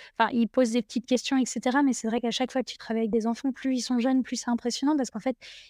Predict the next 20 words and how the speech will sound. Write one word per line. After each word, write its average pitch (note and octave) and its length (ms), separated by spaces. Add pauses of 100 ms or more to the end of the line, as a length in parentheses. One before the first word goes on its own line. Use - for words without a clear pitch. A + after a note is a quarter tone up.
ils A3+ 60
s'émerveillent A#3+ 500
de B3 100
tout, D#4+ 300
ils B3 220
ont A3+ 80
envie A3+ 240
de, A3 340 (400)
de A#3+ 80
tout B3 180
savoir, C4+ 360
ils C4 100
te - 60
posent A#3+ 160
plein B3+ 160
de B3 60
questions, C4 480
ils B3 100
sont, A3+ 280
euh, - 360